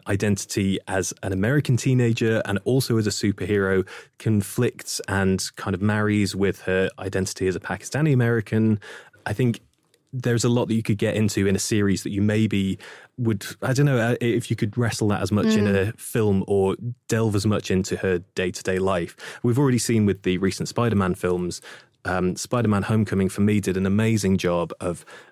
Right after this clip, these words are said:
Speaker 1: of settling itself in, in the neighborhood. And as much as I really enjoyed Far From Home this summer, there was part of me that felt a bit at pains to take Spider-Man out of that environment, which worked so well.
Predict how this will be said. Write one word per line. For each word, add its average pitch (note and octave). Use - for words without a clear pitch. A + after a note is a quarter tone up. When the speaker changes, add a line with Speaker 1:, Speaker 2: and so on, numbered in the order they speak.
Speaker 1:
of F#2
settling -
itself -
in, F#2+
in A#2+
the G#2+
neighborhood. G2
And G#2+
as G2
much A#2+
as A#2
I A2+
really G#2
enjoyed G2
Far F#2+
From F#2+
Home A2
this F2+
summer, F#2
there A#2
was A#2+
part A#2
of G2
me G2+
that -
felt -
a F2
bit -
at -
pains G2
to -
take -
Spider-Man F2+
out F#2+
of F#2+
that F2+
environment, F2+
which -
worked F2+
so F2+
well. F#2